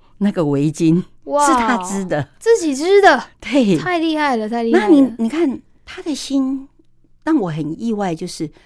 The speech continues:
Speaker 1: 他可以非常非常的细微，
Speaker 2: 是。
Speaker 1: 那么的敏锐，他能够，呃，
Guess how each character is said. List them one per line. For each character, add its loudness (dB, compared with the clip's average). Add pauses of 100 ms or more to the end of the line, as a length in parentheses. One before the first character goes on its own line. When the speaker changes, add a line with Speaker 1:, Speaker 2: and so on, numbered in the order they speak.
(160)
Speaker 1:
他 -8
可 -6
以 -4 (120)
非 -4
常 -6
非 -6
常 -4
的 -4
细 -4
微， -12 (240)
Speaker 2:
是。 -16
Speaker 1:
那 0
么 2
的 -6
敏 -2
锐， -2
他 -8
能 -2
够， -4 (400)
呃， -2